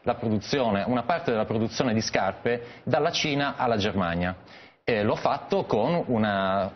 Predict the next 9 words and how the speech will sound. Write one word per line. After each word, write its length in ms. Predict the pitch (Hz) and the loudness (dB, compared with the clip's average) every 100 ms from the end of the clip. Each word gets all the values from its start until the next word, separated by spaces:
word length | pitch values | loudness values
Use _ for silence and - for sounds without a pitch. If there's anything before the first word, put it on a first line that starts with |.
| - | -6
un'impresa 920 | 117 110 120 110 101 104 135 147 - | -2 -2 0 0 2 2 2 0 -2
molto 540 | - 110 117 113 117 - - | -2 0 0 0 -2 -2 -6
avanzata 580 | - 104 113 - 107 127 | -2 0 0 0 0 2
dal 120 | 107 | 0
punto 200 | 92 98 | 0 0
di 80 | 104 | 0
vista 220 | 104 104 | 0 0
dell'automazione. 840 | 98 101 95 110 120 190 131 87 - - - - - | 0 0 0 -4 -2 0 0 -2 -4 -14 -20 -20 -8
Eh, 440 | - 107 101 98 | -2 0 2 0